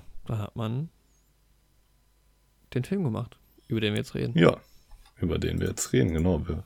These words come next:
Speaker 2: kommen auf Dune zweitausendeinundzwanzig, Dune Part One, wenn man so will.
Speaker 1: Ja.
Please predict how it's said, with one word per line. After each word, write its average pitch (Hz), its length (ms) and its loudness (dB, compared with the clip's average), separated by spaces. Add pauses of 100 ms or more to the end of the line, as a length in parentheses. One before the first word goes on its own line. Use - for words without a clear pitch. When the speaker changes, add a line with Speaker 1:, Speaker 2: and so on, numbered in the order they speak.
Speaker 2:
kommen 90 220 0
auf - 300 -4
Dune 90 380 4
zweitausendeinundzwanzig, 85 1600 -2 (260)
Dune 87 400 2
Part - 300 -2
One, 82 300 2 (800)
wenn 95 120 4
man 92 100 8
so 90 180 2
will. 123 240 4 (340)
Speaker 1:
Ja. 107 220 -8